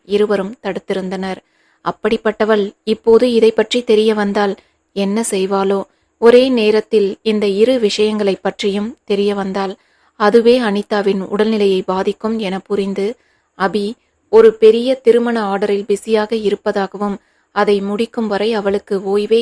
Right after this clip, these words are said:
இல்லை என்றும், அதனால்தான் இவன் அழைத்தால் கூட அபி அதை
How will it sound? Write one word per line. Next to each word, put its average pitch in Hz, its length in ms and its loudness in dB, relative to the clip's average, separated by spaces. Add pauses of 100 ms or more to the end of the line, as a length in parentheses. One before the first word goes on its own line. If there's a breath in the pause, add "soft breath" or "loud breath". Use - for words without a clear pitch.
இல்லை 208 300 -2
என்றும், 190 360 -8 (400)
அதனால்தான் 233 640 0 (120)
இவன் 214 300 0
அழைத்தால் 220 500 -2
கூட 220 200 -2 (540)
அபி 208 280 0
அதை 214 200 0